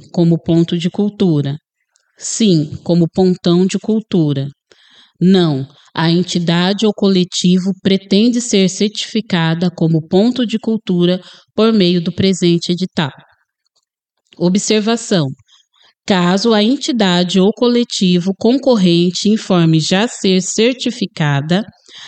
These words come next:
a certificação será verificada pelo ente federado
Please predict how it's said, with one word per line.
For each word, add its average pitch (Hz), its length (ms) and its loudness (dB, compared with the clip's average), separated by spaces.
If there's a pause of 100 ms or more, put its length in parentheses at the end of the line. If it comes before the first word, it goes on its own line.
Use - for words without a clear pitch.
(160)
a 170 100 0
certificação 240 1120 0
será 180 340 0
verificada 190 1040 0
pelo 180 380 2
ente 196 380 2
federado 185 760 0